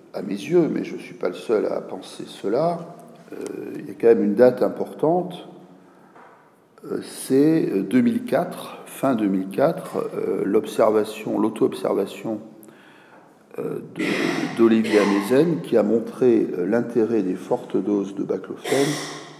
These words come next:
pour soigner l'addiction à l'alcool. Et à partir de ce moment-là, on a eu un, un instrument beaucoup plus puissant, un instrument, un outil thérapeutique beaucoup plus puissant que ceux dont on disposait.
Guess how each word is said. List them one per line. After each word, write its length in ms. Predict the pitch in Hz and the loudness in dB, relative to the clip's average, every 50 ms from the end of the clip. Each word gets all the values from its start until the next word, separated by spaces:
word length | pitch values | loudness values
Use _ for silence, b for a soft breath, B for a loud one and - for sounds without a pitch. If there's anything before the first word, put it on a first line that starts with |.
| - - - | -20 -10 -6
pour 180 | 120 113 - | -4 -4 -4
soigner 360 | - - - 110 104 107 113 | -2 0 2 2 4 4 2
l'addiction 460 | 110 101 95 92 92 92 - - - 95 | 2 2 2 0 -4 -8 -8 -8 -6 -4
à 20 | |
l'alcool. 380 | 90 87 85 - - 143 - 107 | -4 -6 -6 0 2 4 6 6
Et 80 | 104 | 4
à 40 | 104 | 4
partir 380 | 104 - 113 110 - - 113 101 | 2 0 -2 -2 -2 -4 -4 -2
de 100 | 95 92 | -4 -6
ce 140 | - - - | -8 -8 -8
moment-là, 600 | 98 90 90 95 98 104 127 151 165 160 - - - B B B B B B B B B B B B B B _ _ - - - - - | -8 -8 -6 -6 -4 -2 -2 -2 -4 -6 -10 -16 -20 B B B B B B B B B B B B B B _ _ -20 -20 -14 -8 -4
on 120 | 104 101 | -2 0
a 120 | 101 104 104 | 2 4 4
eu 420 | 117 143 156 147 143 - - - | 4 4 6 6 6 6 4 0
un, 220 | - 90 87 - - | -2 -4 -4 -4 -4
un 120 | 98 101 | -2 0
instrument 600 | 110 120 - - 110 - 107 104 95 104 120 143 139 | 0 0 0 -4 -8 -6 -4 -2 0 0 2 2 0
beaucoup 280 | 110 107 107 - 107 | 0 -2 -4 -4 -6
plus 180 | 98 - 107 101 | -6 -6 -6 -8
puissant, 640 | - - - - - - - 120 123 139 147 117 | -8 -8 -12 -12 -10 -6 -6 -4 -4 -2 -2 -2
un 40 | 98 | -2
instrument, 640 | 98 101 - - - 104 101 98 98 98 90 87 90 | -2 -4 -6 -6 -6 -4 -4 -2 -4 -4 -4 -4 -2
un 80 | 92 104 | -2 -2
outil 260 | 120 120 - - - | -2 -2 -4 -8 -6
thérapeutique 600 | - - - 98 98 - - - - - - 147 - | -2 0 2 2 0 -2 -6 -12 -12 -12 -16 -14 -10
beaucoup 220 | - 107 - - - | -10 -10 -10 -10 -12
plus 160 | - - - | -12 -14 -16
puissant 400 | - - 101 - - - 131 139 | -16 -16 -18 -12 -8 -6 -6 -6
que 160 | 139 - - | -8 -8 -12
ceux 340 | 95 - - - 120 127 123 123 B B B B B B B B B B B B | -12 -10 -4 -2 -2 -2 -2 -4 B B B B B B B B B B B B
dont 180 | - - 117 120 - | -4 -2 -2 0 0
on 80 | - 104 | 0 0
disposait. 500 | 101 101 - - - 62 - - - | -2 -2 -6 -8 -10 -10 -8 -8 -10